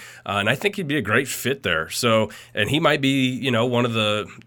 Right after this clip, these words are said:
the Saint Louis prospect that Nebraska's got, uh, a decent shot with. I,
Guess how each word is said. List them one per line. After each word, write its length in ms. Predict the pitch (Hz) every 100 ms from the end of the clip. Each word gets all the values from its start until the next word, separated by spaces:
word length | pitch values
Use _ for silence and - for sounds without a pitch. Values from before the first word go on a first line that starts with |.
| - - 104 117
the 320 | 127 107 110
Saint 260 | 104 135 123
Louis 240 | 127 131
prospect 500 | - 117 120 127 117
that 80 | 117
Nebraska's 640 | 107 104 110 110 110 101
got, 420 | 87 107 104 104 82
uh, 200 | 101 92
a 80 |
decent 320 | 101 113 110 95
shot 320 | - 104 104
with. 180 | 92 92
I, 240 | 107 -